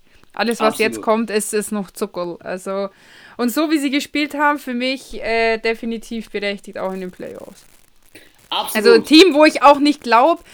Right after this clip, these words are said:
Speaker 1: dass die, es gibt so ein, zwei Teams aktuell, wo ich mir so denk, na, na, dies, ist es so wie die spielen, habe ich aktuell nicht so das Gefühl, dass die da weit kommen.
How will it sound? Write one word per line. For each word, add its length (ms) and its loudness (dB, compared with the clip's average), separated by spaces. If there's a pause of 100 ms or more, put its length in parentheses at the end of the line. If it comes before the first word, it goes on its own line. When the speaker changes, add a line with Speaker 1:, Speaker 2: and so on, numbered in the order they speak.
(200)
Speaker 1:
dass 240 2
die, 360 2 (280)
es 80 -18
gibt 160 0
so 120 -2
ein, 180 -4
zwei 180 -2
Teams 280 -2
aktuell, 580 -2
wo 80 -4
ich 80 -4
mir 120 -4
so 100 -12
denk, 200 -8
na, 540 -6 (180)
na, 380 -10 (100)
dies, 240 -14
ist 160 -12
es 140 -12
so 100 -10
wie 100 -10
die 260 -10
spielen, 460 -8
habe 140 -6
ich 100 -8
aktuell 380 -8
nicht 200 -12
so 80 -8
das 260 -20
Gefühl, 340 -14
dass 200 -10
die 120 -14
da 180 -6
weit 260 -4
kommen. 400 -6